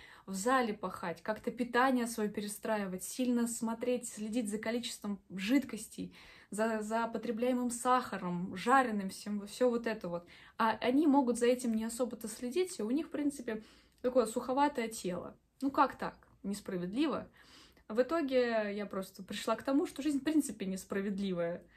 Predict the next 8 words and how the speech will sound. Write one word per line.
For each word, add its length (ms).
Поэтому 360
кому-то 360
нужно 320
делать 340
больше 420
усилий, 420
кому-то 420
меньше. 540